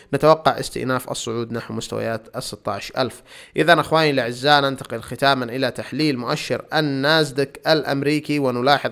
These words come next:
أن مؤشر النازدك هو الآخر لا يزال يقترب من، آه، آه، تحقيق الهدف الرئيسي الماثل عند مستويات أربعتاش ألف وثمانمية، والذي انتظرناه، آه، خلال التداولات السابقة،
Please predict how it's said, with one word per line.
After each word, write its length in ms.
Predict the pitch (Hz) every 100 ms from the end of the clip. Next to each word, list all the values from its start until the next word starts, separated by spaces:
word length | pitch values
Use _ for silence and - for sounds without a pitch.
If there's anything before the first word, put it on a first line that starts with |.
| -
أن 200 | 139 120
مؤشر 340 | 120 135 120
النازدك 540 | 113 123 156 135 143 -
هو 120 | 120
الآخر 500 | 131 170 160 170 170 - - -
لا 180 | 135 131
يزال 340 | 131 143 135
يقترب 480 | 156 156 135 131 120
من، 200 | 143 143
آه، 40 | 143 131
آه، 420 | 131 123 123 123
تحقيق 560 | 120 - - 151 -
الهدف 360 | 120 131 123 - 147
الرئيسي 880 | 147 135 135 147 139 139 139 139 -
الماثل 460 | 131 131 135 120 110
عند 160 | 113
مستويات 500 | 131 - 117 127 120
أربعتاش 540 | 117 117 110 - 123 -
ألف 280 | 135 131 117
وثمانمية، 640 | 117 113 110 120 123 120
والذي 380 | 127 139 120 117
انتظرناه، 760 | 117 117 117 123 139 135 139 135 - - -
آه، 160 | 127
خلال 440 | 120 - 123 131 123
التداولات 800 | 135 120 117 113 120 123 117 -
السابقة، 240 | -